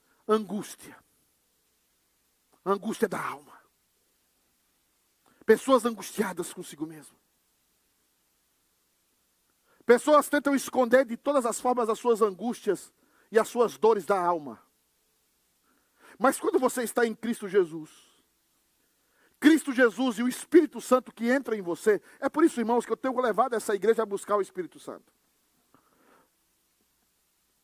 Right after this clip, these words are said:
Eu tenho orado para que essa igreja se enche do Espírito Santo.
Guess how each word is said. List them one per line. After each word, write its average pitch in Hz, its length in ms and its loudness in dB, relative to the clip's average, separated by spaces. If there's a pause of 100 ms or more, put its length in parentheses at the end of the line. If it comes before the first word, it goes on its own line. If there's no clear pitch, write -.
(920)
Eu 220 100 6
tenho 320 180 4
orado 285 360 4
para 262 160 -2
que 277 100 0
essa 269 200 0
igreja 247 340 2
se 254 260 -2
enche 277 300 0
do 208 80 -12
Espírito 175 400 -14
Santo. - 340 -18